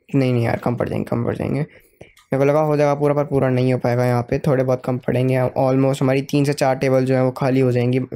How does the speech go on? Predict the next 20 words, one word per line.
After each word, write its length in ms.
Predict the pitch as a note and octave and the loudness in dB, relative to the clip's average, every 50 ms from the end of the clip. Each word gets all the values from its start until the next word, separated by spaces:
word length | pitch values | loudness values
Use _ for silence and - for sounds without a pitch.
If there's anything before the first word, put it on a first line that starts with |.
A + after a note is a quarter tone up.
| - | -4
खाली 220 | - C3+ C3 C3 C3 | -2 0 0 2 2
रहेंगी 300 | B2+ A#2+ B2 B2 B2+ B2+ | 2 0 0 0 0 0
बस। 200 | C3 D#3+ - - _ - | 0 0 -2 -4 _ -10
तो 60 | - | -4
कोई 160 | - C3 B2+ | -2 0 2
नहीं 80 | B2+ B2+ | 2 2
यार, 80 | B2+ | 2
उसको 180 | C3 C3 - B2+ | 0 0 0 0
भी 60 | B2 | 2
हम 100 | B2 A#2+ | 2 2
लोग 120 | A#2+ B2 B2 | 2 0 0
कर 120 | - A#2+ | -2 0
देंगे 220 | A#2 A#2+ A#2+ A#2+ A#2+ | 0 0 2 2 2
बाद 240 | A#2+ A#2+ A#2 A#2 A#2 | 0 0 0 0 0
में 180 | A#2 A#2 A#2+ C3 - _ _ | 0 0 0 0 -2 _ _
पूरा 180 | - B2 A#2+ A#2+ B2 | -2 0 0 0 -2
फुल। 340 | - - C#3+ C#3 C#3 C#3 - - | -4 -2 0 0 2 0 0 0
एक, 320 | - C3 C3 C3 C3 - - - | 0 0 0 0 -2 -6 -12 -8
दो, 340 | - - B2+ B2 B2 B2 B2 - - | -4 0 0 2 2 0 -2 -2 -2
तीन, 300 | C3+ B2+ B2+ C3 C3+ | 0 2 2 2 0